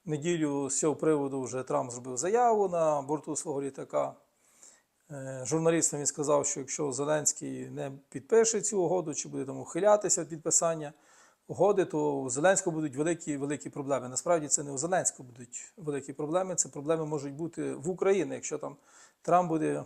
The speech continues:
приймати якісь відповідні, е, рішення, які будуть шкодити країні, бо... Ми вже пам'ятаємо, після цієї суперечки двадцять восьмого лютого в овальному кабінеті у Білому домі, коли була призупинена, е, допомога воєнна Україні, потім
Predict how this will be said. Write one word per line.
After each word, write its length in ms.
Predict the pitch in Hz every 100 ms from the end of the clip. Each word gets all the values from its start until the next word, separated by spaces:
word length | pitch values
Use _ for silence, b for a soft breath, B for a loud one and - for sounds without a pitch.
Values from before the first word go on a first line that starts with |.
| -
приймати 400 | 165 170 165 143
якісь 300 | 151 143 165
відповідні, 680 | 165 165 175 151 156 151 -
е, 240 | 139 135 139
рішення, 440 | 190 - 196 180
які 340 | 147 131 -
будуть 260 | 156 151 143
шкодити 680 | - 180 147 139 139 131 135 - _
країні, 440 | - 170 247 269
бо... 220 | 165 160 B B B B B -
Ми 80 |
вже 140 | 156 147
пам'ятаємо, 520 | 143 160 190 208 180
після 240 | - -
цієї 300 | 139 160 156
суперечки 760 | 139 143 151 147 139 - 151 135
двадцять 380 | 127 143 - -
восьмого 320 | 143 - 156
лютого 340 | 151 147 135
в 40 | 139
овальному 360 | 156 143 139
кабінеті 640 | 123 139 135 139 - - 135
у 80 | 127
Білому 380 | 131 123 135
домі, 380 | 170 240 214 208 B B B _
коли 180 | 160
була 200 | 147 139
призупинена, 800 | 135 151 143 135 151 139 135 127 - b _
е, 40 | 151 127
допомога 560 | 127 170 208 226 196
воєнна 460 | 190 190 190 175 165
Україні, 440 | 151 165 165 156
потім 480 | 135 139 135 135 123